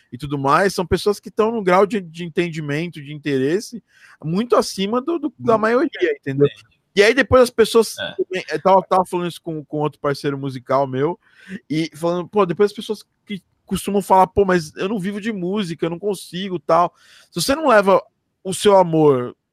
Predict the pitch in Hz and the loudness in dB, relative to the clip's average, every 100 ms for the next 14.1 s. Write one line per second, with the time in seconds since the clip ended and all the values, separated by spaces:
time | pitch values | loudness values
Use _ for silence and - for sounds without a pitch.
0 | _ 135 143 143 131 123 - 123 - - | _ -12 -8 -8 -8 -10 -10 -10 -10 -12
1 | 151 143 160 151 - 160 139 127 139 170 | -12 -8 -6 -6 -4 -2 0 2 0 0
2 | 160 135 123 - _ _ _ 135 156 160 | -6 -8 -12 -14 _ _ _ -6 -6 -6
3 | - - - 165 143 170 196 - 170 175 | -10 -18 -6 2 4 4 4 0 -4 -2
4 | 151 139 147 185 160 143 147 143 160 147 | -2 0 2 2 0 -6 -6 -6 -8 -6
5 | 160 - 143 117 160 175 156 143 131 131 | -8 -6 -10 -8 -10 -6 -6 -6 -6 -8
6 | 123 _ - _ _ 113 131 147 139 143 | -8 _ -20 _ _ -12 -6 -4 -4 -6
7 | 131 139 131 127 131 131 127 127 123 117 | -2 -2 0 -2 -2 2 4 4 0 -2
8 | 120 113 107 135 190 214 151 120 117 123 | -2 -2 -2 -2 -2 -6 -6 -6 -4 -2
9 | 131 123 117 104 _ _ _ 117 120 - | 0 2 0 -2 _ _ _ -10 -8 -12
10 | - 135 131 135 123 123 120 127 151 208 | -6 -2 2 2 2 0 2 2 4 2
11 | 156 127 - _ _ _ 156 160 - 233 | -2 -8 -14 _ _ _ -4 -2 -2 0
12 | 262 240 226 233 - 196 214 233 240 202 | 0 2 0 -2 0 2 2 2 0 0
13 | 214 208 233 208 - 254 - 208 185 143 | 0 2 0 0 -6 -8 -6 -8 -6 -8